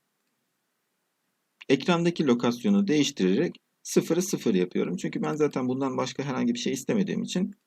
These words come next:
görünürlüğü arttırmak üzere bunun font özelliğini değiştiriyorum. Font özelliğini, e, kalın yapıyorum ve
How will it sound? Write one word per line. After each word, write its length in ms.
görünürlüğü 500
arttırmak 520
üzere 280
bunun 200
font 300
özelliğini 520
değiştiriyorum. 680
Font 220
özelliğini, 640
e, 440
kalın 280
yapıyorum 520
ve 160